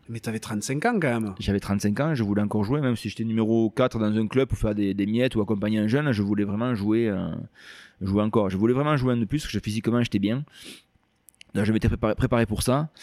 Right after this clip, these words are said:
Speaker 2: Et le déclic a été que, euh, un jour, clairement, euh, il y a Ilouja qui se blesse au genou. Et, euh, du coup, je me retrouve dans la shortlist.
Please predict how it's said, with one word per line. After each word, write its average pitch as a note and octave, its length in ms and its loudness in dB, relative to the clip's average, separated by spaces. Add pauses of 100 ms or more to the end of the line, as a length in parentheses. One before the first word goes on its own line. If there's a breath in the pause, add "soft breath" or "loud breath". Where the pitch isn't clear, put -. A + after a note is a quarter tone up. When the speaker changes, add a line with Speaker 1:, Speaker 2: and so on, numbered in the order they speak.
(540 loud breath)
Speaker 2:
Et G#2 120 4
le C3+ 200 4
déclic C3+ 420 0
a B2 80 4
été C3+ 240 0
que, C3 100 -2
euh, F#2+ 760 0 (160)
un G#2+ 120 -2
jour, A#2+ 200 -2
clairement, A#2+ 520 0
euh, F2+ 800 -2 (240)
il - 60 -6
y G2+ 60 2
a G2 40 2
Ilouja A2+ 360 2
qui A2 100 -8
se A2+ 100 0
blesse A2+ 220 2
au A2 60 2
genou. A2+ 300 2 (380)
Et, G#2 200 2
euh, F2+ 920 0
du E2+ 120 -2
coup, G#2 100 -6
je A2 80 2
me A2 40 2
retrouve G#2 200 0
dans G2+ 60 0
la G#2 80 0
shortlist. - 560 -2